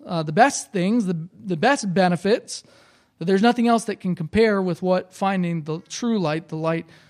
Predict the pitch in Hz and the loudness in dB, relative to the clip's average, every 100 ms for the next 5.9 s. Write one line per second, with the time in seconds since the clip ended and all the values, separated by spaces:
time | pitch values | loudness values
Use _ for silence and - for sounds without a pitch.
0 | _ _ - 156 - 175 165 156 147 156 | _ _ -10 -6 -2 -2 -2 -2 0 2
1 | 156 175 139 - 147 151 131 127 - _ | 0 -2 -6 -8 -4 -4 -4 -10 -18 _
2 | 143 147 143 - - - - _ _ _ | -8 -6 -8 -12 -14 -16 -20 _ _ _
3 | _ _ - 196 226 214 - 240 262 220 | _ _ 0 6 6 6 4 6 6 4
4 | 214 202 185 190 220 190 208 196 196 220 | 0 0 0 0 0 0 2 2 4 2
5 | - 208 202 214 185 185 170 - | 0 0 4 4 4 2 -2 -8